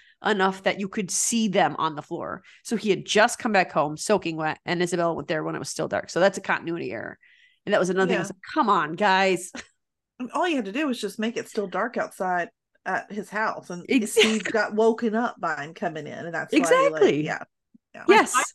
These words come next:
Speaker 3: I don't know how special effects work, but just make it
Speaker 1: <laughs>
Speaker 3: dark. It's not
Speaker 1: You can very easily do the editing.
Speaker 2: Yeah.
Speaker 3: can't be that hard.
Speaker 1: I mean, they already do it with the color differences between the years. So, I mean, come on.
Speaker 2: Yeah.
Speaker 1: You're better than this. We know you're better than this.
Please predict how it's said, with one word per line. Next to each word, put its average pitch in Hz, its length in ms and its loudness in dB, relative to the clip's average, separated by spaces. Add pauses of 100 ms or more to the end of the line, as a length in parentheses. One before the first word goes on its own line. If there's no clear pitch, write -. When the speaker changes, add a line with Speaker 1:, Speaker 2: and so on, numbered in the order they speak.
(320)
Speaker 3:
I 285 140 4
don't 359 100 8
know 349 160 8
how 320 80 6
special 302 400 2
effects - 480 -4
work, 220 460 -2
but 240 180 -2
just 262 200 -4
make 269 200 4
it 240 100 6
Speaker 1:
<laughs> 339 160 8
Speaker 3:
dark. - 220 2 (160)
It's 349 300 10
not 381 240 8
Speaker 1:
You 466 100 2
can 320 220 4
very 269 260 6
easily 302 220 2
do 208 100 4
the 196 180 2
editing. 175 460 0 (540)
Speaker 2:
Yeah. - 140 0
Speaker 3:
can't 480 120 2
be 339 160 0
that 240 300 2
hard. 208 340 0 (720)
Speaker 1:
I - 80 0
mean, 339 160 2
they 330 120 6
already 320 280 8
do 294 180 6
it - 40 2
with 277 100 0
the 285 80 0
color 302 240 6
differences 196 400 0
between 190 260 -4
the 190 80 2
years. 214 340 2
So, 202 200 4
I 190 80 4
mean, 196 320 -2 (580)
come 302 140 2
on. - 120 0
Speaker 2:
Yeah. 120 280 -6
Speaker 1:
You're 240 100 -2
better 302 220 8
than 220 160 0
this. 165 180 -2
We 226 120 -2
know 302 100 8
you're 285 160 6
better 202 200 8
than 170 140 -4
this. 165 320 -10